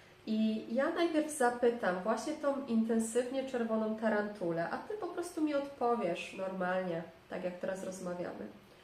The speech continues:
Zapytam ten symbol o to,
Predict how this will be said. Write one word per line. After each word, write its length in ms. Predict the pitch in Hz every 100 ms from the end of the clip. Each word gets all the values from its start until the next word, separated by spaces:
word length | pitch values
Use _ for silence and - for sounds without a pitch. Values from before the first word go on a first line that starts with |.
| - - - - - -
Zapytam 600 | 233 233 233 330 359 320
ten 200 | 294 277
symbol 480 | - 277 233 240 240 233 -
o 140 | 202
to, 260 | 196 185